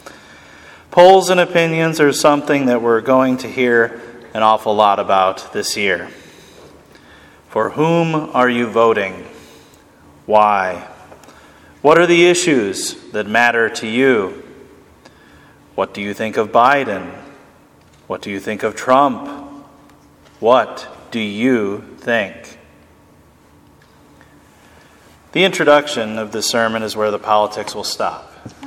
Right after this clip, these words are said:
And I thank you for holding your boos or your clappings for whichever candidate you go for. So, the politics stop. No apologies, by the way. In the Gospels so far,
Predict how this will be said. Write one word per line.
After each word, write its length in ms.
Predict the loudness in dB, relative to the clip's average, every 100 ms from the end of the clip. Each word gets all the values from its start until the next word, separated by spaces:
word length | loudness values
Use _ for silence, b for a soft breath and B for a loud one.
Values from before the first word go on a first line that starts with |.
| -20
And 480 | -18 -18 -14 -10 -4
I 160 | -4
thank 320 | 0 -2 -2
you 100 | -4
for 200 | -2 -2
holding 400 | 2 2 2 0
your 140 | -2 -2
boos 540 | 0 2 4 2 -2
or 80 | -6
your 220 | -4 -4
clappings 880 | -2 0 0 -2 -6 -8 -12 -14 -14
for 280 | -12 -10 -8
whichever 440 | -8 -4 -2 -2
candidate 600 | -6 -4 -4 -4 -6 -8
you 80 | -14
go 240 | -10 -10 -10
for. 360 | -10 -10 -10 -14 -20 B B B B B B B B B B B B B B B B -20 _ -20 -18
So, 440 | -10 -6 -4 -4 -8 B B B B B _
the 60 | -6
politics 580 | 2 4 4 0 -6 -4
stop. 400 | 0 0 -2 -4
No 160 | -4
apologies, 880 | -4 -2 -4 -4 -8 -18 -20 -18 -20 -20 -20
by 100 | -18
the 140 | -16 -16
way. 200 | -16 -18 B B B B B _ _ _ _ -20 _ -2
In 80 | 0
the 80 |
Gospels 600 | 4 6 6 2 0 0 2
so 180 | 2
far, 580 | 2 2 4 4 0 -4